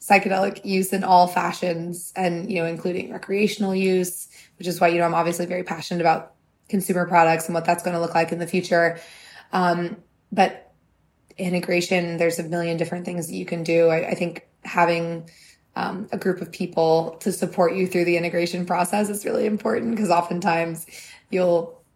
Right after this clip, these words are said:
see someone go and, you know, go into a psychedelic, um, you know, therapy experience or a ceremony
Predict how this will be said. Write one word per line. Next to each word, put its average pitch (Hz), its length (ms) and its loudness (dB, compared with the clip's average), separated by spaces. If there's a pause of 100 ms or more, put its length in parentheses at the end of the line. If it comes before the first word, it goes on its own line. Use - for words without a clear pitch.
(400)
see - 220 -4
someone 170 440 -2
go 165 300 4
and, 160 400 -2 (580)
you 190 120 -6
know, - 260 -12 (680)
go 185 160 2
into 185 420 0
a - 40 -4
psychedelic, 175 720 0 (540)
um, - 540 -4 (920)
you 202 120 -2
know, 180 140 2
therapy 180 540 0
experience 175 760 2
or 180 200 4
a 175 80 2
ceremony 170 920 -2